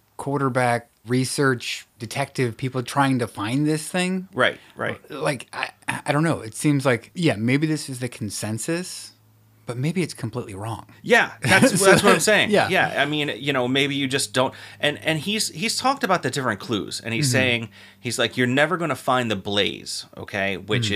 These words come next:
Speaker 2: is, you know, w-, w-, is, is like clue number eight or
Speaker 1: Right.
Speaker 2: whatever. You're never gonna find the blaze unless you at least solve the first two clues.
Speaker 1: Right. Well, you can't know where you're going from.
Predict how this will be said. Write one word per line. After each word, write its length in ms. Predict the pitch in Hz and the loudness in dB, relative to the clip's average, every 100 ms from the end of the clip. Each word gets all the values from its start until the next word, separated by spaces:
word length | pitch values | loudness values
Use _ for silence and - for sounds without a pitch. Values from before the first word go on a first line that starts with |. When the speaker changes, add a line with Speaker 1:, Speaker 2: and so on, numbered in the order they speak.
| 98 | -2
Speaker 2:
is, 200 | 95 - | -4 -6
you 80 | 104 | -4
know, 100 | 95 | -6
w-, 220 | 95 113 | -4 -6
w-, 120 | 104 104 | -4 -2
is, 160 | 117 98 | -2 -4
is 280 | - 110 104 | -8 -6 -2
like 300 | 95 - - | -4 -4 -6
clue 260 | 127 117 | -2 0
number 280 | 110 104 92 98 | 0 -2 -4 -4
eight 320 | 95 - - _ - | -6 -10 -20 _ -2
or 60 | 127 | 2
Speaker 1:
Right. 140 | 104 | 2
Speaker 2:
whatever. 220 | 87 92 - - - | 0 -4 -8 -12 -4
You're 100 | 120 | 2
never 200 | 135 151 | 2 2
gonna 160 | 147 | 0
find 280 | - 127 113 | 0 0 0
the 60 | 101 | -2
blaze 400 | 113 107 101 104 | -2 -2 -2 -4
unless 300 | 98 101 - | -4 -2 0
you 80 | 98 | -2
at 80 | |
least 320 | 101 113 113 - | -2 -2 -2 0
solve 560 | 113 98 95 95 - _ _ _ - | 2 2 0 -4 -10 _ _ _ -10
the 80 | |
first 380 | - - 101 - | -6 0 0 -2
two 220 | - 101 | -4 -6
clues. 480 | - - - - - | -6 -10 -10 -10 -4
Speaker 1:
Right. 260 | 175 139 104 | 0 0 0
Well, 120 | 147 | 0
you 140 | 156 147 | 2 0
can't 420 | - 180 156 123 | -2 2 2 0
know 260 | 127 127 | 0 2
where 140 | 123 120 | 2 2
you're 140 | 110 | 0
going 640 | 104 117 127 113 104 98 92 | -2 0 0 0 -4 -8 -10
from. 600 | - 135 123 101 101 | -6 -2 -2 -2 -6